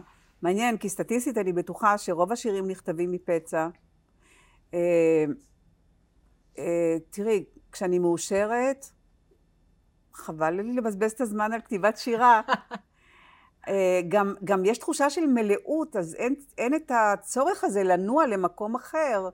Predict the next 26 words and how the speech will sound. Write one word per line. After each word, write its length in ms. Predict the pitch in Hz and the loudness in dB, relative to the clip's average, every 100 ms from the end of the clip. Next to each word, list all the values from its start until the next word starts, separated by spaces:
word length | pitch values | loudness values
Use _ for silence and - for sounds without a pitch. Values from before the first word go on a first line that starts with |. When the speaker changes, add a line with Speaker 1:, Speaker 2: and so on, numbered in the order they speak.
| _ _ | _ _
Speaker 1:
או 80 | 180 | -4
לרצות 520 | 185 190 - 294 277 | -4 -6 -2 0 2
דבר 340 | 190 175 196 208 | 0 0 -2 -2
אחר. 480 | - 285 262 190 165 _ _ _ _ _ | -4 -2 0 -2 -4 _ _ _ _ _
לעומת 300 | 170 175 226 | -4 -2 -2
זאת, 160 | 302 277 | -2 -6
שבאמת 600 | 214 185 170 180 220 262 | -2 -2 0 -2 -4 -4
נמצאים 440 | 240 - 185 214 | -6 -4 -8 -2
ביגון, 540 | 233 220 185 170 202 180 | -2 0 -2 -2 -2 -2
או 60 | |
בכאב, 640 | 160 170 - - 196 185 160 160 _ | -4 -8 -6 -4 -2 -2 -6 -12 _
או, 720 | 170 170 160 160 156 156 156 _ _ _ - | -4 0 2 2 0 -2 -6 _ _ _ -8
אז, 300 | 165 156 - | -8 -8 -6
אז 260 | 175 160 170 | -6 -4 -6
יש 180 | 196 247 | -6 -6
רצון 280 | 226 226 | -4 -4
להתחלק, 720 | 220 214 - 196 190 202 185 | -4 -8 -2 0 2 2 0
או, 60 | 185 | -2
או, 60 | 151 | -2
או, 560 | 175 - 170 170 165 | -2 -2 -2 -2 -4
או 180 | - 170 | -4 -4
לספר 720 | 165 160 156 185 - 208 214 | -4 -6 -6 -10 0 2 2
את 120 | 185 | 0
זה, 220 | 147 165 156 | -2 -2 0
או, 400 | 156 151 147 - | 0 -2 -2 -2
או... 460 | 160 151 147 151 | -2 -2 -4 -6